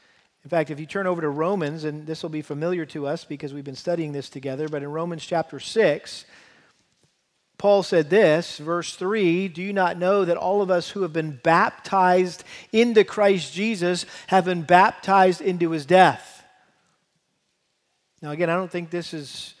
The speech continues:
talking about water baptism per se. This is talking about spirit baptism. When we, uh, when we're saved, we're baptized into Christ. But notice he goes on to say in verse four, "Therefore we have been buried with him through baptism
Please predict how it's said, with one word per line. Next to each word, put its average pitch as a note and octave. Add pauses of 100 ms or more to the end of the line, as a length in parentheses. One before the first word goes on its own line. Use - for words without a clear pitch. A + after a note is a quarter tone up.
(120)
talking E3+
about D3
water D#3
baptism D3
per C3+
se. C#3+
This D#3
is C#3+
talking D#3+
about C#3+
spirit F3
baptism. C#3+
When C#3
we, D3 (360)
uh, D3
when D3
we're D3
saved, F3+ (380)
we're D3+
baptized D#3
into D3+ (180)
Christ. F3 (520)
But E3+
notice G3
he F3+
goes E3+
on F3+
to E3
say F3+
in E3
verse D#3
four, G3+
"Therefore F3+
we D#3+
have D#3+
been D3+
buried F3
with F#3
him F3+ (300)
through G#3
baptism F3